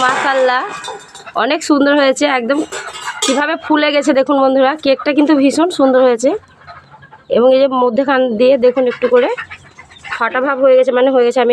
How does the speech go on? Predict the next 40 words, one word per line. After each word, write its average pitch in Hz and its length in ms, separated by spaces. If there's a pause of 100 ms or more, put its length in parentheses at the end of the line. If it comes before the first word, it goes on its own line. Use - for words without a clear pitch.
এবার 240 200
একটা - 160 (100)
কাঠি 226 280
ভরে 226 200
দেখে 220 200
নেবো 214 160 (140)
যে 233 120
এর 196 100
মধ্যে 208 200
কিছু 208 220
আছে 202 200
কি 190 120
না। 226 60 (680)
তো - 100
এই 202 60
যে 226 120
দেখুন 220 220
বন্ধুরা, 175 260 (140)
কিচ্ছু 240 280 (120)
নেই। 269 120 (720)
তো 226 60 (120)
কেকটি 262 340
কিন্তু 294 220
একদম 277 200 (120)
রেডি 269 200
হয়ে 277 120
গেছে। 294 220
তো 285 40 (100)
চলুন 277 320
আপনাদেরকে 277 380 (100)
নামিয়ে 254 240 (100)
ঠান্ডা 254 320
করে 262 200
দেখাচ্ছি 240 400 (680)
যে 220 60 (320)
কেকটা 247 320
কতটা 262 240 (100)
জালিদার 240 440
হয়েছে। 226 300 (2250)
তো - 60